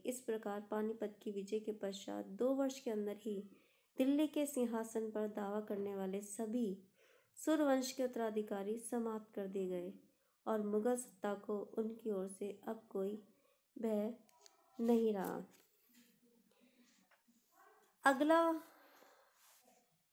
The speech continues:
इसके बाद हम देखेंगे कि बैरम खां के संरक्षण में अकबर ने पानीपत का प्रथम युद्ध लड़ा। उसके बाद अकबर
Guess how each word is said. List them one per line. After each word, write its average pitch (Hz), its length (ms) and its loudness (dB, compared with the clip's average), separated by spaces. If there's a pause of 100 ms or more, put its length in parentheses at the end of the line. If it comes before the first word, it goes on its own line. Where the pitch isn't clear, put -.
(840)
इसके 311 300 2
बाद 247 360 4 (300)
हम 269 160 2
देखेंगे 254 500 2 (400)
कि 247 80 0
बैरम 262 360 2
खां 254 200 0
के 254 160 2
संरक्षण 233 600 -2
में 226 260 0 (1200)
अकबर 247 360 6
ने 247 160 6 (460)
पानीपत 233 560 -2
का 240 80 0
प्रथम 214 400 -4
युद्ध 214 240 -4
लड़ा। 190 240 -4 (1040)
उसके 285 300 0
बाद 233 380 0 (1120)
अकबर 247 520 2